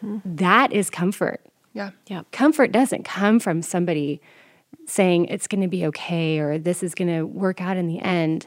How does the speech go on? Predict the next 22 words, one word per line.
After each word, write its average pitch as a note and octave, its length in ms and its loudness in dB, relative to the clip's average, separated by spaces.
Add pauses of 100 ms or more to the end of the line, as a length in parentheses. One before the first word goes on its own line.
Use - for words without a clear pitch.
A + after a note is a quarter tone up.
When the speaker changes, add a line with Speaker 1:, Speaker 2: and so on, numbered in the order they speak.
(120)
Speaker 2:
Um, E3+ 420 -2 (840)
comfort A3 420 -2
comes C#4 340 4
from F#3 240 4
the F3 100 4
nearness F#3 580 4
of A#3 100 4
the F3 140 2
Lord. E3 520 2
Speaker 3:
Yep. F#3+ 160 -4 (140)
Speaker 1:
Mm-hmm. G#3 300 -4
Speaker 2:
Um, F#3 480 2 (400)
and G3 140 4
what F#3+ 140 2
a D#4+ 60 4
great E3+ 540 -2
God F3 340 0
that E3+ 180 -2
we D#3+ 340 -4
get F3 220 -6
to G#3 120 -4
follow, E3 680 -4